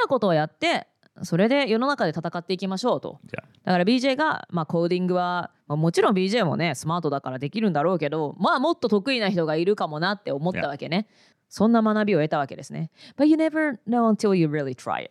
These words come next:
Speaker 2: Oh,
Speaker 1: So,
Speaker 2: exactly,
Speaker 1: yeah.
Speaker 2: exactly, yeah.
Speaker 1: そう、やってみないとわからないですからね。
Speaker 2: Yeah.
Speaker 1: There were a lot of learnings.でもさ、that's an edge caseっていうこの言葉はさ、normal conversationでよく使うんでしょ？
Speaker 2: Yeah, I would say now that in business you can use it, yeah.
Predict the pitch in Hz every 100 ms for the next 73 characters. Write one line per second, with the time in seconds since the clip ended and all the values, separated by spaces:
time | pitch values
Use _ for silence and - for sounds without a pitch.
0 | - 196 156 135 110 - 147 131 - -
1 | - 123 117 156 208 214 180 147 151 185
2 | 165 113 113 - 117 131 226 - _ _
3 | - 123 123 139 226 190 135 196 269 190
4 | - - - - _ _ _ _ - 294
5 | 262 190 - - 349 571 494 381 415 -
6 | 269 175 - 156 147 135 - - 196 196
7 | 190 190 185 160 107 - 104 62 50 _
8 | - 214 254 254 247 240 - 226 220 214
9 | 226 196 151 135 190 165 - 180 165 -
10 | - 95 175 - 120 139 131 143 143 131
11 | - 123 120 120 117 104 - 107 98 _
12 | _ - 131 120 110 104 104 92 104 98
13 | 98 98 85